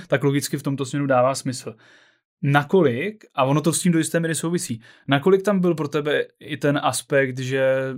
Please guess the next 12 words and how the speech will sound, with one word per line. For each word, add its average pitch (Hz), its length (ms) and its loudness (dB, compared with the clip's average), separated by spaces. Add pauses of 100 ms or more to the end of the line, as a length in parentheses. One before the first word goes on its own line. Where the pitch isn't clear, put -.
(120)
se - 120 -4
dneska 135 340 -2
hodně 131 260 -4
baví 131 300 -2
o 123 80 -4
tom, 131 280 -6
že 135 240 -2
takový 127 360 -8
ten 135 300 -4
dřívější 131 600 -6
způsob 131 440 -6
prodeje, 131 480 2